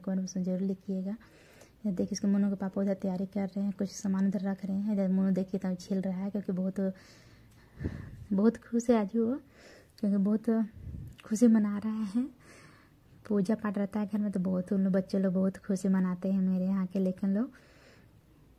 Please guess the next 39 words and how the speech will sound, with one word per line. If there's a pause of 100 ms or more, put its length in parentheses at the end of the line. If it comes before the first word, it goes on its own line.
(1120)
तो
दोस्तों
हम
लोग
सब
तैयारी
पूरा
कर
लिए
हैं।
तो
चलिए
वीडियो (760)
ज़्यादा
लंबा
नहीं
करते
हैं,
तो
हम
लोग
दिखाते
हैं
पूजा
क्या
क्या
सामग्री
लिए
हैं।
तो
यहाँ
देखिए
यहाँ
है
एप्पल
लिए
हैं,
अंगूर
है